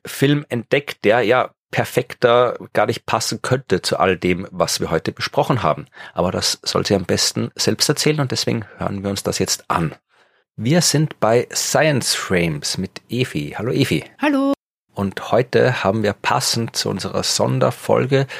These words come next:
Speaker 1: auch einen passend besonderen Film, nämlich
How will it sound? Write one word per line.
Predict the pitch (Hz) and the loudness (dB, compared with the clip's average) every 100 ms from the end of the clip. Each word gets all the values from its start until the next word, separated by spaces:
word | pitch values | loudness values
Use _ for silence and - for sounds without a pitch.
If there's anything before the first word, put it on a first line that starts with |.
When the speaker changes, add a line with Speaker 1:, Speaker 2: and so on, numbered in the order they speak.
| - | -14
Speaker 1:
auch | - 98 - - - | -2 0 0 -2 -2
einen | 92 98 98 - _ _ - | 0 0 -4 -8 _ _ -4
passend | 107 - 113 104 - | -2 -2 -4 -6 -4
besonderen | 104 - - 104 101 98 101 | -2 0 2 2 2 2 0
Film, | - - 107 147 190 156 | -6 -2 2 2 2 -2
nämlich | 87 87 113 160 202 - | -4 -2 0 2 0 -4